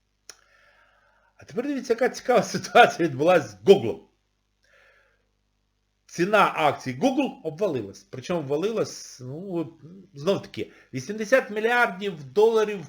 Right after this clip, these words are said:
подешевшав, е, Google. Ну, не скажу, що це багато, але й немало. Причина.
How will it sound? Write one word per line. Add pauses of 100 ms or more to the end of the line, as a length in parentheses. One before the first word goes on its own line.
подешевшав,
е,
Google. (460)
Ну,
не
скажу,
що
це
багато,
але
й
немало. (600)
Причина.